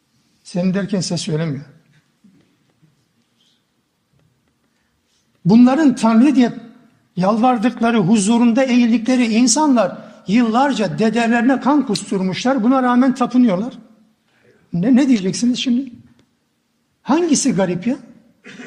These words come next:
Ya Sami'ninki masum kalır, solda sıfır gerçekten ya. Ben mi yanlış anlıyorum acaba? Onun için tapınma dediğimiz zaman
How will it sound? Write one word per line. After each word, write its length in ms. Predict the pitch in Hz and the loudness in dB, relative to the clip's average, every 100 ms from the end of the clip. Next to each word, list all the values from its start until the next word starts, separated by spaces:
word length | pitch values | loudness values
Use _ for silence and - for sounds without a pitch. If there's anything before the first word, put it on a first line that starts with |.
| - - - _ _ _ | -20 -20 -20 _ _ _
Ya 120 | 214 254 | -2 -2
Sami'ninki 720 | - 220 214 214 233 220 277 | 0 0 2 2 2 2 2
masum 500 | 202 196 196 262 262 | 2 0 0 0 0
kalır, 260 | 247 175 | 0 -4
solda 380 | 165 208 190 196 | -4 -4 -4 -4
sıfır 300 | - 185 - | -6 -8 -8
gerçekten 560 | 156 175 220 220 - 139 | -6 -6 -6 -12 -10 -10
ya. 120 | 135 - _ _ _ 175 | -10 -14 _ _ _ -2
Ben 160 | 254 | 4
mi 100 | 240 | 4
yanlış 340 | 180 156 156 160 | 2 -2 -2 -2
anlıyorum 360 | 143 143 135 | -4 -4 -6
acaba? 340 | 131 131 117 131 - - _ _ _ _ _ _ _ _ _ _ _ _ _ _ _ _ _ _ _ _ _ _ _ - | -6 -8 -10 -14 -20 -20 _ _ _ _ _ _ _ _ _ _ _ _ _ _ _ _ _ _ _ _ _ _ _ -2
Onun 180 | 202 311 | 4 4
için 320 | 277 220 175 | 4 0 0
tapınma 440 | 202 190 220 226 | -2 2 2 4
dediğimiz 420 | 214 190 202 214 196 | 0 0 2 2 2
zaman 420 | 220 220 185 | 2 2 0